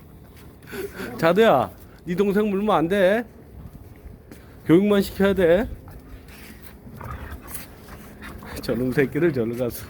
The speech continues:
엄청 웃기네. 엄청 웃겨, 엄청 웃겨. 웃겨 죽겠어요.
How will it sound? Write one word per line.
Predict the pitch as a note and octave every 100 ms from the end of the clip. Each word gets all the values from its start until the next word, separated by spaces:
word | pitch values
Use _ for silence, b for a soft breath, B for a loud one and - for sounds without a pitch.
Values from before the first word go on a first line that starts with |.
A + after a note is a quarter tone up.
| - - - - - - - B B B B
엄청 | A2+ B2 D#3+ D3+
웃기네. | B2 B2+ G2+ F2+ B B B
엄청 | - D3+ F3+ G#3 G#3
웃겨, | F#3 G#3+ G3+ G3 G3+ F3+
엄청 | F3+ F3 G3+ F#3
웃겨. | - G#3+ E3 F3+ G#3 G#3+ F#3+ D#3 C#3 G#2+ B B B B B -
웃겨 | A#2+ F3+
죽겠어요. | F3+ - F#3 F3 G#3+ G#3+ F3+ G3 G#3+ G#3